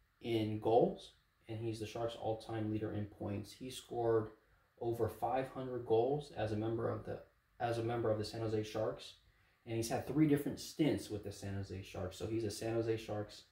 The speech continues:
legend. And that twenty fifteen sixteen team also featured Joe Thornton, Joe Pavelski, and Brent Burns.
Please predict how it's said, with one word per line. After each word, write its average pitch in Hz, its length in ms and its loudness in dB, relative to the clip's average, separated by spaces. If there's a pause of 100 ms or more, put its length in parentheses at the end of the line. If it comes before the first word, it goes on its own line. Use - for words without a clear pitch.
legend. 101 680 0 (840)
And 110 100 -4
that 101 140 -4
twenty 143 200 2
fifteen 143 360 0
sixteen - 300 -8
team 117 160 -4
also 113 320 -2
featured 107 500 -6
Joe 113 360 2
Thornton, 107 500 2 (840)
Joe 120 240 4
Pavelski, 110 640 0 (220)
and 107 160 -4
Brent 113 280 0
Burns. 113 540 0